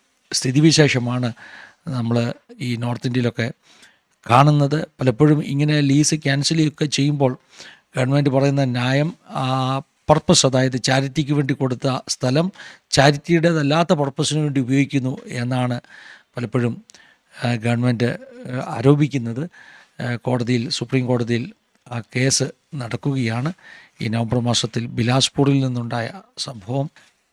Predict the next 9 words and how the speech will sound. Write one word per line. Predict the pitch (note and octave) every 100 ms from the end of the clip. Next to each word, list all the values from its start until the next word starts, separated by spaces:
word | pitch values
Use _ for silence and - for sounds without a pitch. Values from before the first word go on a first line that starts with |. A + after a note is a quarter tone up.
| _ _ _ _ _ -
കഴിഞ്ഞ | B2+ C#3
ദിവസം | C3+ D3
എനിക്ക് | B2+ C3+
മനസ്സിലാക്കാനിടയായി | C3+ C3+ C#3+ - C#3+ C#3 C#3+ C#3+
തീർന്നത്, | D3+ D3 D3 D3+ D3+
നോർത്ത് | C3+ D3 C#3+ D3+
ഇന്ത്യയിലെ | D3+ D3+
പല | D3 D3 E3
സ്ഥലങ്ങളിലും | - D3 D3 D3+ D3+ C#3